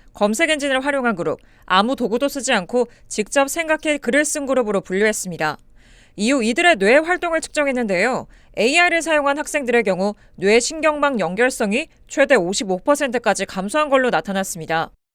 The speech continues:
특히 기억력 차이가 극명했습니다. 에이아이를 사용해 에세이를 쓴 학생 중 팔십삼 퍼센트가 방금 자신이 쓴 글의 내용을 제대로 기억하지 못했습니다.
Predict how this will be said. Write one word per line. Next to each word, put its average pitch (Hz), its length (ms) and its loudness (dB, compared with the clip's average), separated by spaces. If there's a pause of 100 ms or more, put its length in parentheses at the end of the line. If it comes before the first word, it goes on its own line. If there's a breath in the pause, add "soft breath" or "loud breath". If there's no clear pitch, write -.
(180)
특히 302 300 0
기억력 349 560 0
차이가 269 320 0
극명했습니다. 202 960 -2 (340 soft breath)
에이아이를 254 440 4
사용해 240 420 0
에세이를 277 400 0
쓴 269 200 -4
학생 247 340 -4
중 269 200 -4 (240 soft breath)
팔십삼 330 520 -2
퍼센트가 262 560 -2 (260 soft breath)
방금 214 360 -2
자신이 233 400 -4
쓴 262 180 -4
글의 226 220 2
내용을 180 400 2
제대로 190 340 -2
기억하지 208 460 -2
못했습니다. 160 640 -6